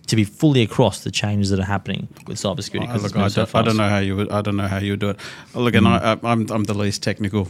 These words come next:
Speaker 2: in this business, and, uh, when the guys actually open up and show me all the knocks on the door,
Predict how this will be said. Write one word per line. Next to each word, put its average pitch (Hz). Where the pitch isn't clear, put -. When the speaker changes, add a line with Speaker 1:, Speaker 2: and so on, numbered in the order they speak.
Speaker 2:
in 104
this 98
business, 101
and, 101
uh, 101
when 110
the 107
guys 117
actually 104
open 107
up 101
and 104
show 104
me 101
all 120
the 113
knocks 110
on 107
the 104
door, 104